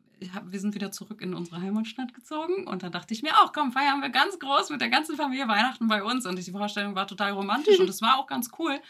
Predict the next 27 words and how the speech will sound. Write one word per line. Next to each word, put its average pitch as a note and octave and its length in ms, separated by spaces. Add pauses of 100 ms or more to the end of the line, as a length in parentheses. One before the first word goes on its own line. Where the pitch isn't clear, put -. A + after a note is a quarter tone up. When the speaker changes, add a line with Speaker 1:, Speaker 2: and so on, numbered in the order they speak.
(300)
Speaker 1:
aber G3+ 120
es G#3 100
war G#3+ 100
mir A3 120
viel G#3+ 160
zu - 120
viel D4+ 320
und G#3+ 160
ich - 80
musste F#3+ 260
Speaker 2:
Mhm. F3+ 40
Speaker 1:
selber G#3 300
auch - 100
für - 140
mich G3 280 (200)
eingestehen, B3 500
es G#3+ 140
ist - 140
nicht C#4 400
meine C4 260
Leidenschaft, E3+ 640
so E3 160
Gastgeberin E3+ 680
zu E3 140
sein E3 280
für E3 240
so, E3 320